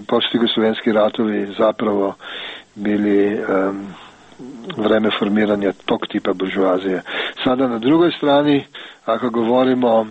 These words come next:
o običnim ljudima, ja mislim da, da se stvari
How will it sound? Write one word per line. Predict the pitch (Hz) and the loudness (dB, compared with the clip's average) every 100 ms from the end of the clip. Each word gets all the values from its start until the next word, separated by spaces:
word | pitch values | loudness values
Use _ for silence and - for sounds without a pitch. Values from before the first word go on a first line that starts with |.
| - | -6
o | 110 113 | 0 2
običnim | 127 123 - 113 | 2 0 0 2
ljudima, | 120 135 143 147 143 - - - - - - | 2 4 4 4 2 -2 -16 -16 -16 -12 -4
ja | 120 | 0
mislim | 131 131 143 131 | 0 0 0 2
da, | 131 131 120 110 - - | 4 4 0 -8 -18 -12
da | 156 120 110 - | -6 -4 -2 2
se | 123 120 113 - - - - - - - | 4 4 2 -4 -20 -18 -16 -16 -14 -10
stvari | - 123 123 | 0 2 2